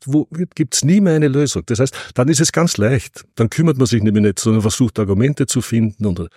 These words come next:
und b-, bei der F P Ö damals war es mir auch ganz leicht, natürlich auch wegen meiner Vita und wegen meiner New York-Erfahrung. Es ist unzulässig,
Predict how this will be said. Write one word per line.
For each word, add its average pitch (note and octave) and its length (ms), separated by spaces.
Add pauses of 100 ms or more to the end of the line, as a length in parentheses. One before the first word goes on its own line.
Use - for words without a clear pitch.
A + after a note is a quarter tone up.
(480)
und - 380
b-, - 100 (220)
bei B2 120
der A2 180
F B2 160
P A#2+ 80
Ö C#3+ 100
damals C#3 340
war B2+ 80
es B2+ 120
mir A2 120
auch - 200
ganz A#2 240
leicht, G2+ 340 (100)
natürlich C3+ 460
auch A#2 240
wegen B2 160
meiner A#2 300
Vita A#2+ 300
und G#2 200
wegen G#2+ 140
meiner A2 180
New G#2+ 100
York-Erfahrung. G#2+ 680 (580)
Es - 260
ist - 340 (120)
unzulässig, D3+ 1080